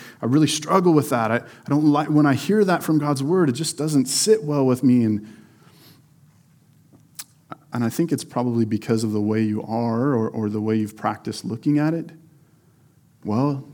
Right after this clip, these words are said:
God said it, and I know it's true, so I just have to grit my teeth and bear it and just have to accept it." A-, and my hope is that the, the practical example of considering why you hold that view that's contrary to God's truth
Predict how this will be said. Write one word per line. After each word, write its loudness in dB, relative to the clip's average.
God -14
said -8
it, -8
and -16
I -8
know 0
it's -8
true, -6
so -8
I -8
just -14
have -8
to -12
grit -6
my 2
teeth 0
and -2
bear 0
it -2
and -14
just -14
have -6
to -10
accept -12
it." -18
A-, -4
and 4
my 4
hope 4
is 2
that 2
the, 2
the -2
practical 0
example 0
of -2
considering 0
why 0
you 0
hold 0
that -2
view 2
that's -4
contrary 0
to -6
God's -4
truth -6